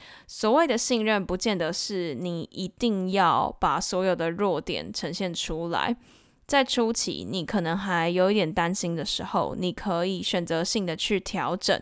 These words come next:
你自己想说的事情。那慢慢观察之后，再决定你要呈现多少的自己。但如果对方不值得你的信任，你也比较能够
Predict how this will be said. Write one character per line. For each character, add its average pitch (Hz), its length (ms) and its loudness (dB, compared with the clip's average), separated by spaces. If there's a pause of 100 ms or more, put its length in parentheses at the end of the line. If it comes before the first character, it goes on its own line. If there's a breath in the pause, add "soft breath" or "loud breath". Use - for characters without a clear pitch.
(380 loud breath)
你 196 120 4
自 233 180 0
己 160 360 -6
想 143 280 -4
说 196 300 -2
的 175 80 0
事 - 300 0
情。 - 340 -6 (280 loud breath)
那 185 200 0
慢 208 160 2
慢 202 160 0
观 190 180 2
察 170 200 -8
之 170 120 -6
后， 185 200 -4
再 185 160 -2
决 143 200 -6
定 170 300 -4
你 131 120 -6
要 151 280 0
呈 220 260 -4
现 175 220 -2
多 170 160 2
少 143 180 -4
的 - 120 -8
自 170 260 -8
己。 - 320 -10 (380 loud breath)
但 262 260 6
如 233 240 4
果 196 320 4
对 208 180 4
方 175 320 0
不 247 160 -2
值 170 220 -6
得 165 160 -2
你 170 100 -4
的 101 120 -6
信 147 340 -4
任， 151 240 -2
你 185 160 -4
也 165 140 -2
比 - 120 -12
较 208 180 0
能 185 220 -6
够 190 320 2